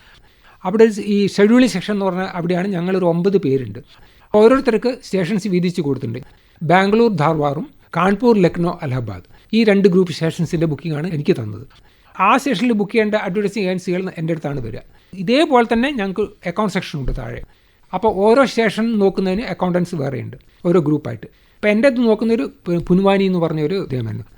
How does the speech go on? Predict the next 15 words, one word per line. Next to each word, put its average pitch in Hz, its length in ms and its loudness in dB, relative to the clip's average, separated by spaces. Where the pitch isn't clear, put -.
എൻ്റെ 214 240 2
സെക്ഷനിൽ 202 360 0
ഇത് 175 120 4
വന്നു 175 300 4
കഴിഞ്ഞാൽ 170 220 2
ഇമ്മീഡിയറ്റ് 170 340 2
ആയിട്ട് 165 140 -2
ഞാൻ 151 180 -2
ഈ 156 60 -2
കോൺട്രാക്റ്റും 160 520 0
കാര്യങ്ങളും 147 380 -2
എൻ്റർ 139 200 -4
ചെയ്തിട്ട് 143 220 -2
അദ്ദേഹത്തിനെ 151 360 0
ഏൽപ്പിക്കണം. 120 400 -6